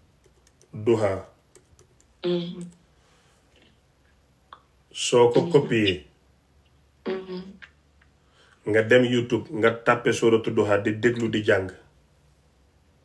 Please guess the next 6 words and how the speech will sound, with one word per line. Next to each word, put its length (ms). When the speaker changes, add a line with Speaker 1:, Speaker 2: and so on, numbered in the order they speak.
Speaker 2:
Mhm. 320
Speaker 1:
Soo 220
ko 80
defee 240
ñaari 360
fan. 300